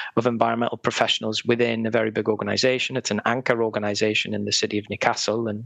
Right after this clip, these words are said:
like a lot of big hospital trusts are. So my meagre,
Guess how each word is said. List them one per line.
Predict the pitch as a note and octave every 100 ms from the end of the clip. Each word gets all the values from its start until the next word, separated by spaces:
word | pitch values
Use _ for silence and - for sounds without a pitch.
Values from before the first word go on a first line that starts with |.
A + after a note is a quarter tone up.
| -
like | G#2+ -
a |
lot | G#2 G#2
of | G#2
big | G#2+ -
hospital | - - - -
trusts | - - - -
are. | A2+ G#2+ - - - - - -
So | - - B2+ B2 B2 B2 - _ _ _ -
my | C3 C3+ C3 B2+ A#2+ A2+
meagre, | C3+ C#3 C#3 C#3 C3 B2